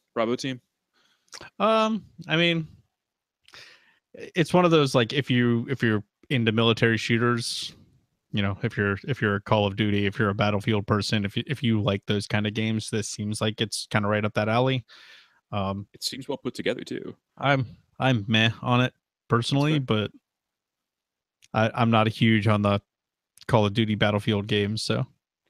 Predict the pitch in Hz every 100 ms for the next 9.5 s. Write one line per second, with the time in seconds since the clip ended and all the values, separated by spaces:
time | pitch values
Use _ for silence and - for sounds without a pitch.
0 | _ _ _ _ - 107 101 101 98 101
1 | 95 95 85 90 - - _ _ _ -
2 | - 151 - - 95 175 - 104 104 -
3 | 98 - - - - - 95 - 92 -
4 | 92 - 78 85 - - - - - -
5 | - 135 240 240 160 - _ _ _ 151
6 | - 180 165 - 156 143 131 - 143 107
7 | 107 120 110 113 113 120 120 117 117 107
8 | 104 - - - 190 - - _ _ -
9 | 123 117 104 95 101